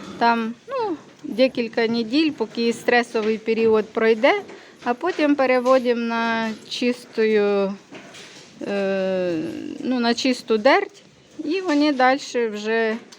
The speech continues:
їдять по раціону свого чисту, ну, зерноводну групу.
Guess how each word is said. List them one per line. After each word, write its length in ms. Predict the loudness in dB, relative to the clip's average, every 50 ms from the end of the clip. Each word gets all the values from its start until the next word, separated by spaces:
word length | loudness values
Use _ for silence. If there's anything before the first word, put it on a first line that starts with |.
| -20 -20 -20 -20 -20 -18 -12
їдять 640 | -10 -6 -4 -4 -2 2 4 4 4 4 2 -2 -6 -20 -20 -20 -20 -20 -20 -20 -20 _ -20 -20 -20 -20 -20 -20 -20 -20 -20 -20 -4 2
по 140 | 4 4 6
раціону 760 | 4 2 0 0 -2 -2 -2 0 0 0 2 2 2 2 0
свого 500 | -2 -4 -4 -2 2 2 4 4 2 0 -4 -8 -14 -20 -20 -18 -14
чисту, 840 | -8 -4 -4 -4 -4 -6 -12 -12 -6 -4 -2 -2 -2 -2 -4 -6 -10 -14 -16 -20 -20 -20 -20 -20 -20 -20 -20 -20 -20 -20 -20 -20 -20 -20 -20 -20 -16 -8 -2
ну, 400 | 2 4 4 4 4 2 0 -2 -4 -4
зерноводну 960 | -2 2 2 2 2 2 2 0 0 0 0 0 0 0 0 0 -2 -2 -2
групу. 520 | -4 -4 -4 -4 -4 -6 -6 -8 -10 -10